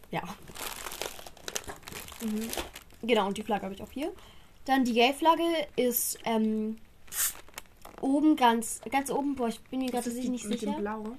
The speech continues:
Speaker 1: Ja, sie ist auf jeden Fall ein, ich glaub, oben blau und unten grün, in der Mitte
Speaker 2: Ja.
Speaker 1: so weiße Streifen und auch mehrere blaue Farben und mehrere grüne Farben. Aber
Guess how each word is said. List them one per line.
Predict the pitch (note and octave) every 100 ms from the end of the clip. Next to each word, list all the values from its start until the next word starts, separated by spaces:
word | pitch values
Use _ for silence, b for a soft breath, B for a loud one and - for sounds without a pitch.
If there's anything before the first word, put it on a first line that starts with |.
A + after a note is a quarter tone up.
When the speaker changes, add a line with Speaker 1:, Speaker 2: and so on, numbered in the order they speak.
| B B
Speaker 1:
Ja, | A#3 A#3+ - - - -
sie | B3
ist | C#4+
auf | C#4+
jeden | D4+
Fall | D#4 C4+
ein, | A#3 B3+ A#3 - - - - - - - - - -
ich | B3
glaub, | C#4 - - -
oben | C4 D#4 E4+ E4
blau | C4+ A#3+ B3+ D4
und | D#4 B3 -
unten | C4 C4+ A#3+
grün, | A#3
in | C4
der | A#3+
Mitte | A3 G#3+
Speaker 2:
Ja. |
Speaker 1:
so | G#3+
weiße | G#3 B3
Streifen | - C4+ C4+
und | G3+
auch | G3
mehrere | G#3+ A#3+ A#3+ A#3 A3+ G#3+ G#3
blaue | A#3 A#3 B3
Farben | C4 C4
und | A#3
mehrere | G#3+ A3 G#3+ G#3
grüne | G#3 A#3 B3+
Farben. | C#4+ C#4+ E4 - B B B B -
Aber | C#4 C4+